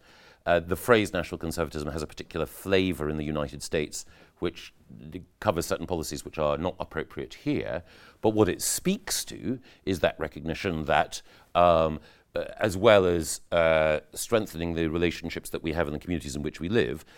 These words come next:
the national community matters to Conservatives, that the welfare of everyone within it matters,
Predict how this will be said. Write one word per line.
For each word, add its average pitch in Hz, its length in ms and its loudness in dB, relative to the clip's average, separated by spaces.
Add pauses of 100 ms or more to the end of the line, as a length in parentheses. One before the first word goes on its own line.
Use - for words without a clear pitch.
the 90 160 4
national 127 640 2
community - 640 -10 (460)
matters 90 680 -4
to 65 400 -8 (100)
Conservatives, 69 640 -6 (220)
that - 180 -2
the 98 160 10
welfare 107 680 6
of 82 120 2
everyone 82 380 2
within 87 260 0
it - 180 -10
matters, 73 540 -6